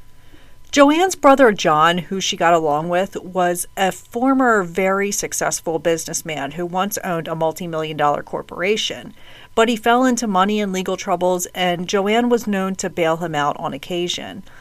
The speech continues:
This caused issues with her other siblings because they hounded her for constantly helping John out. In December two thousand and nine, this is less than thirty days before Joanne disappeared,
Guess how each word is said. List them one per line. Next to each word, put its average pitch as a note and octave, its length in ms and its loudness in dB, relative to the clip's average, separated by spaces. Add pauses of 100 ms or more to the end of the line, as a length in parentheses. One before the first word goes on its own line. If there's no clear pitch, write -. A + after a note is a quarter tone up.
(340)
This C#4+ 200 4
caused D4+ 500 2
issues E3+ 560 -6
with E3+ 440 -4
her F#3 240 -2
other F3+ 180 -2
siblings D3+ 640 -6
because F#3 340 -6
they F3+ 160 -2
hounded G3+ 400 -4
her F3 320 0
for E3+ 200 -6
constantly D#3+ 640 -6
helping D#3 420 -8
John F#3 380 -4
out. - 320 -12 (1600)
In C4+ 160 8
December D4 420 2
two C4+ 240 0
thousand A3 340 4
and F#3 140 -2
nine, D#3+ 400 -2
this G3 220 -2
is G#3 140 -4
less G3 180 0
than F#3 180 -4
thirty A#3+ 340 0
days F3+ 360 0
before F3+ 340 -2
Joanne D#3+ 400 -2
disappeared, D#3+ 640 -4